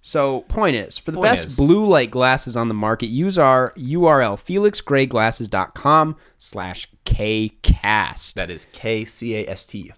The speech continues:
Speaker 2: Felix Gray Glasses dot com slash K cast.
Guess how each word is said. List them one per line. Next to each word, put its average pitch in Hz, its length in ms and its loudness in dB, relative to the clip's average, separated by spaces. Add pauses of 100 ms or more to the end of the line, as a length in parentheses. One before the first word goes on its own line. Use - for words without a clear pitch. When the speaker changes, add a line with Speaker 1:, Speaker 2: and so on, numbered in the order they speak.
Speaker 2:
Felix 139 360 -4
Gray 143 220 -6
Glasses 120 760 -4 (520)
dot 98 320 0
com 90 500 -2 (380)
slash 92 720 0
K - 20 -20
cast. - 40 -20